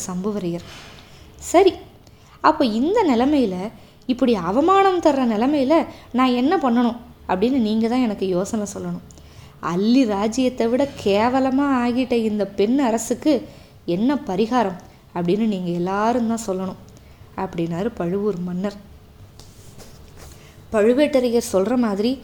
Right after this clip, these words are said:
ஆதித்த கரிகாலனும் அருள்மொழிவர்மனும் செய்யறது செய்யக்கூடாத காரியமா?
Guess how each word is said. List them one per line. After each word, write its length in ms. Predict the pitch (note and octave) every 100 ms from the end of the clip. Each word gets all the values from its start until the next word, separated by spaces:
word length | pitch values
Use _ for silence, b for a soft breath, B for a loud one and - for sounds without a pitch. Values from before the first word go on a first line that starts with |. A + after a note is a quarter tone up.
| B B -
ஆதித்த 400 | G3 A3+ C#4 C4
கரிகாலனும் 560 | B3+ B3 A#3+ A#3+ B3+ C4+ B B
அருள்மொழிவர்மனும் 920 | G3+ C4+ F4 E4+ D#4 C4+ A#3+ A#3+ B3 B3 B
செய்யறது 540 | - G3 A3+ C4 B3+ B3
செய்யக்கூடாத 680 | F3+ G#3 A3 B3 B3 C4+ D4
காரியமா? 540 | A#3+ G#3 G#3+ F3+ F3+